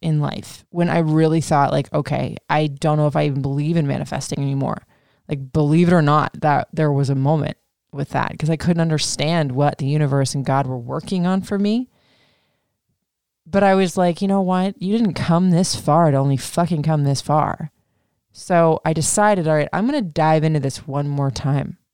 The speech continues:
And it's always that one more time that leads to another time. And then, you know, a lifetime of doing this. I'm not there yet, but, you know, I'm definitely into it. Um, it's sort of like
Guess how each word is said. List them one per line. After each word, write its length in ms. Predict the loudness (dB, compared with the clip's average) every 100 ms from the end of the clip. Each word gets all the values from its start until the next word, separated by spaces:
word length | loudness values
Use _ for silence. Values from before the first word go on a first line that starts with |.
| _ _ _ _ -6
And 100 | -2
it's 80 | 2
always 180 | 2
that 160 | 2 2
one 180 | 2 2
more 200 | 2 2
time 320 | 2 2 2
that 100 | 0
leads 300 | -2 -2 -2
to 100 | 0
another 260 | 2 2 0
time. 320 | -2 -4 -2
And 120 | 0
then, 260 | 0 0 0
you 80 |
know, 160 | 0 0
a 100 | 0
lifetime 840 | 0 0 -2 -4 -2 0 0 -2 -4 _ _ _ _ _ -2
of 320 | 0 0 -2
doing 340 | 0 0 2
this. 360 | 0 -2 -4 -12 -18 _ _ _ _
I'm 120 | -4
not 160 | -2 -2
there 160 | -2 0
yet, 380 | 2 2 0 -4
but, 140 | -2
you 100 | 0
know, 220 | -2 -2 -6 _ -6
I'm 340 | -2 -2 -4 -10 _ _ _
definitely 420 | -4 -2 -2 -4 -4
into 420 | -4 -2 -2 0
it. 360 | 0 -2 -8 -16 _ _ _
Um, 480 | -2 0 -2 -4 -10 _ _ _ _ _ _ _ _ _ _ _ _ _ _ _ _ -8
it's 180 | -6 0
sort 220 | 2 2
of 100 | 0
like 520 | 0 0 -2 -10 -20